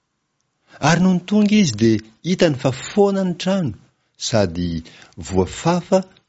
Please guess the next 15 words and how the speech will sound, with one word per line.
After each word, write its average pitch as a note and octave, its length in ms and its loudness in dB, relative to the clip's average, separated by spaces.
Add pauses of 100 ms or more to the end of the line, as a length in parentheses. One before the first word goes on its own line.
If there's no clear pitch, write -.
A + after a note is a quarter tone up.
no F#2 240 0
voavoatra. D#2 800 -4 (1080)
Ary D#3+ 640 2 (280)
dia A2 240 2
mandeha A#2 560 2
izy - 180 -4
ka B2+ 180 2 (200)
mitondra A2 600 2
fanahy A#2 340 -2
fito - 340 -2
hafa A2+ 220 0
koa C3+ 160 -2
miaraka A#2 480 0
aminy, A#2 340 0 (560)
izay E2+ 480 -2